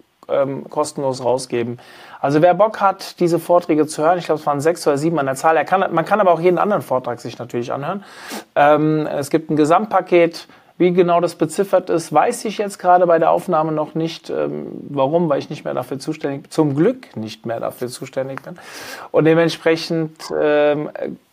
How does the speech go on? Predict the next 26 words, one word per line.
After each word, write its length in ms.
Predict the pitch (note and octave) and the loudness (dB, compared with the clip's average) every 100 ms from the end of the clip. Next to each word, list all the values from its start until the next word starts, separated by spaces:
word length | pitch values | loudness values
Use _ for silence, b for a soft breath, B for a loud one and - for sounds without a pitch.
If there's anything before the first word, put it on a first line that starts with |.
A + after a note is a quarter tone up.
| _ | _
g-, 80 | - - - - - - - | -6 -4 -4 -8 -8 -10 -12
könnt 240 | - E3+ F3 | -2 0 2
ihr 120 | D#3 | 2
gerne 300 | D#3 D#3 D3+ | 4 2 2
einfach 280 | D3 C#3+ C#3+ | 0 -2 -2
auf 180 | C3+ | -2
mich 180 | C#3 B2+ | -4 -8
zukommen 500 | - D3+ D3+ C3+ B2+ | -4 -2 0 0 -2
und 280 | B2+ A#2+ - | -6 -12 -12
ich, 440 | - - - - | -14 -14 -16 -18
äh, 240 | - A2 C3 _ b b | -18 -18 -20 _ b b
sag 300 | _ B2 B2+ | _ -2 0
euch, 240 | B2+ B2 - | -2 -4 -8
wo 380 | A2+ A2 A#2 - | -8 -2 -2 -2
es 220 | A2+ - | -8 -10
das 420 | G#2 A2+ - - _ | -10 -10 -12 -16 _
geben 540 | - A#2+ B2 D3+ D#3 B2+ | -12 -4 2 4 4 2
wird. 200 | A#2 G#2+ _ | 0 -2 _
Stevie, 380 | - B3 C4 A#3+ | 0 4 6 6
vielen, 340 | D#3 A#3 C4 B3+ | 6 4 6 4
vielen 300 | A#3 A3 F#3+ | 4 6 6
Dank. 340 | F3+ G3+ B3+ - B B F3 | 6 4 -2 -8 B B 0
Äh, 200 | F#3 F#3 | 4 6
der 140 | F#3 | 6
Vortrag 460 | F3+ G3+ G#3 G#3+ A3 - - | 4 4 6 4 2 -2 -4
hat 360 | F#3+ F#3+ - | 0 0 -2